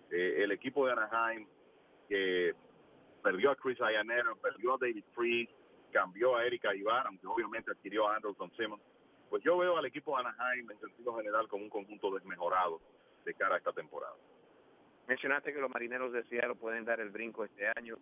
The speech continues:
Speaker 2: eh, decepcionante el año pasado, setenta y seis victorias, varios cambios del nuevo gerente general, consigue a Adam Lenn, eh, tenemos como tú mencionaste a Enera, eh, piensan que Leonard Martin puede ser el center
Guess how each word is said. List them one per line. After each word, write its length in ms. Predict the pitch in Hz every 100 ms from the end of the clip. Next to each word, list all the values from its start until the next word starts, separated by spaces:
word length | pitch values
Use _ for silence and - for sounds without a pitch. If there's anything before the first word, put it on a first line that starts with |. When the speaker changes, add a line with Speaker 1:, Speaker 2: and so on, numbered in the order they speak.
| - - - - -
Speaker 2:
eh, 80 | 98
decepcionante 600 | 95 104 - 95 107 110
el 60 | 98
año 140 | 101
pasado, 420 | 101 98 110 113
setenta 400 | - 90 92 98
y 60 | 92
seis 240 | - 110
victorias, 640 | 101 90 - 127 135 131 104
varios 280 | 135 202 -
cambios 420 | 170 208 185 135
del 140 | 120
nuevo 200 | 117 127
gerente 260 | 123 117 120
general, 420 | 113 104 120 123 - - - -
consigue 400 | - - 123 113
a 80 | 107
Adam 240 | 104 101
Lenn, 380 | 110 151 160 151 139 - _ _
eh, 180 | 98 95
tenemos 320 | 98 95 110 110
como 180 | 104
tú 100 | 98
mencionaste 560 | 110 107 101 104 107 104
a 220 | - 95
Enera, 480 | 95 101 143 151 139 - _ _ _ -
eh, 600 | 101 95 95 92 90 - -
piensan 280 | 113 120 123
que 80 | 104
Leonard 240 | 107 117
Martin 400 | 110 120 135 110
puede 180 | 101 110
ser 140 | - 110
el 100 | 98
center 360 | 113 110 101